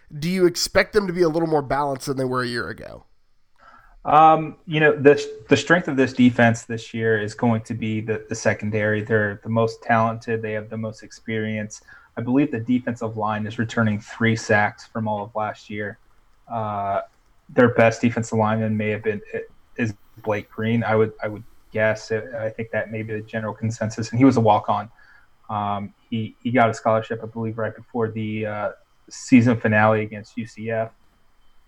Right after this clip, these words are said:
Speaker 2: It's, you know, that's where we're, where we're at. We've got two great corners, uh, K J Sales, the U N C transfer, who was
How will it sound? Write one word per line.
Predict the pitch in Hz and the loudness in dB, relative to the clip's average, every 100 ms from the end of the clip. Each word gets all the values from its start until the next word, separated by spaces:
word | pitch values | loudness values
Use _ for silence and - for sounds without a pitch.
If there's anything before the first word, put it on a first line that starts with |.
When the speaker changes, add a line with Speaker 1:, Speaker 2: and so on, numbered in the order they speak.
| _ _ | _ _
Speaker 2:
It's, | 147 113 113 - - - - _ _ _ _ - - | -4 -2 -2 -6 -18 -18 -20 _ _ _ _ -20 -12
you | 131 | -6
know, | 117 110 110 107 - - _ _ - | -4 -4 -6 -8 -16 -20 _ _ -6
that's | 123 - - - - - _ _ _ 139 | -4 -6 -12 -20 -20 -20 _ _ _ -2
where | 127 123 | 0 2
we're, | 117 110 110 | 2 0 -2
where | - 120 | 2 2
we're | 110 107 | 4 0
at. | 101 101 120 | -2 -4 -2
We've | 113 113 | -2 2
got | 123 101 | 2 2
two | - 160 | -2 -2
great | 156 123 120 110 | 0 -2 -4 -4
corners, | - 120 120 117 113 | -4 0 2 0 0
uh, | 107 | -6
K | - 120 | -2 0
J | 113 | 0
Sales, | 110 120 113 113 | 0 0 0 0
the | 113 | -4
U | |
N | 107 | -6
C | - 113 | -6 -10
transfer, | - 104 104 - 107 | -8 -10 -10 -10 -8
who | 104 | -8
was | 107 - | -8 -12